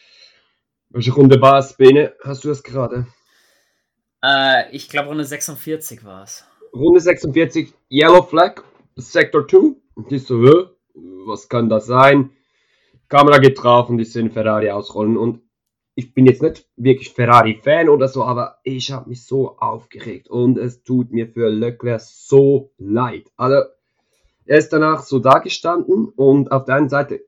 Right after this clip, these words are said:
Speaker 1: Enttäuschung pur. Du hast ihm richtig angesehen, Enttäuschung pur. Und auf der anderen Seite, ja, pff, nix Neues. Ich bin mich ja gewöhnt. Klar, letzte Saison hat er noch ein, zwei Fahrfehler. Aber du gehst in die neue Saison motiviert und alles.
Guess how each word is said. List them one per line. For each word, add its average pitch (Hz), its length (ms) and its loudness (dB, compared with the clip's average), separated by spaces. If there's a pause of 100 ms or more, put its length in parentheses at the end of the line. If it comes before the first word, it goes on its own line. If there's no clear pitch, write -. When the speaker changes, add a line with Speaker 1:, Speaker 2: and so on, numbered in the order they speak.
(120)
Speaker 1:
Enttäuschung 147 540 0
pur. 135 180 -2
Du 123 100 0
hast 123 140 -6
ihm 131 80 -8
richtig 131 320 -8
angesehen, 143 480 -6
Enttäuschung 131 640 -8
pur. 196 320 2 (320)
Und 123 100 -4
auf 127 100 -2
der 123 120 -8
anderen 147 220 -2
Seite, 135 340 -2
ja, 117 300 -4 (120)
pff, - 240 -20 (100)
nix - 280 -14
Neues. 123 440 -8
Ich - 180 -20
bin 123 160 -2
mich 127 140 -2
ja 120 80 -8
gewöhnt. 110 600 -4
Klar, 131 260 -2
letzte 135 360 -6
Saison 131 300 -6
hat 127 80 -14
er 135 80 -4
noch 120 140 -14
ein, 135 160 -6
zwei 127 360 -10
Fahrfehler. 123 720 -8 (520)
Aber - 160 -10
du 139 120 -4
gehst 156 280 -10
in 151 100 -8
die 131 100 -2
neue 160 260 -2
Saison 135 420 -6
motiviert 143 720 -2
und 127 180 -6
alles. 131 400 -2